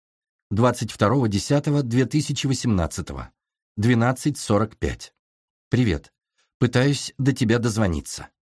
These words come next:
но ты не отвечаешь. Ты, наверное, уже в курсе, но если вдруг нет, то вот. H T T P Ротлерик точка P L слэш N G H пять H.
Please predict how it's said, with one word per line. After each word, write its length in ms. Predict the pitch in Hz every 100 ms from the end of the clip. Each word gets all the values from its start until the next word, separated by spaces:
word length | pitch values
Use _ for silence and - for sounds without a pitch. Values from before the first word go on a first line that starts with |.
| _
но 100 | 110
ты 140 | 107 104
не 120 | 113
отвечаешь. 680 | 120 143 - 76 - - - _ _ _ _ -
Ты, 100 | 123
наверное, 440 | 113 123 120 123
уже 240 | 123 110
в 80 | 110
курсе, 420 | - 156 - - - _ _ _ 87
но 80 |
если 300 | 98 139 -
вдруг 320 | 113 120 113 139
нет, 360 | 156 - - _
то 100 | 143
вот. 400 | 143 92 - - _ _ _ _ _ _ _ -
H 320 | 123 110 -
T 120 | 107
T 140 | 101
P 220 | - 127 135 _ _
Ротлерик 600 | 120 127 - 143 151 147
точка 380 | - 131 - 110
P 360 | 92 92 117 147
L 60 | - _ _ _ _ _ -
слэш 540 | - 113 147 147 - _ _ _ _ _
N 200 | 127 131
G 220 | 101 113 -
H 400 | 123 143 - -
пять 400 | - 110 117 - -
H. 480 | 92 69 - -